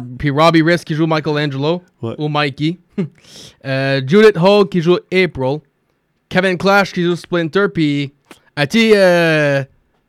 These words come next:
Speaker 2: un petit trivia, je vais vous donner tout de suite. T'écoutes, euh, Splinter parler, il sonnerait comme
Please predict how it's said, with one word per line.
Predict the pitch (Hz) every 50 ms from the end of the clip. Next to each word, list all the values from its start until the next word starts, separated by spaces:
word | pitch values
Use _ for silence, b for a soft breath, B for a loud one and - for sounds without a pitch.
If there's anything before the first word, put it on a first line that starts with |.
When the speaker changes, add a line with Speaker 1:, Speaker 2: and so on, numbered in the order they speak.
| _ _ _ _ -
Speaker 2:
un | 139 139 139 135 135 131 131 131
petit | - - 196 180
trivia, | - - 190 185 170 196 196
je | 165
vais | 165 151
vous | 143 147
donner | 139 147 156 156
tout | 139 - 156
de | 156
suite. | 151 - _ _ _ _ _ _ _ _ _ _ _
T'écoutes, | - 147 135 196 208 202 202
euh, | 202 190 185 175
Splinter | 160 - - 190 185 165 196 180
parler, | 180 180 175 180 190 202 202 196 202 - _ _ _ _ _ -
il | 165
sonnerait | - - 170 160 156 143 175 165
comme | 139 160 156 156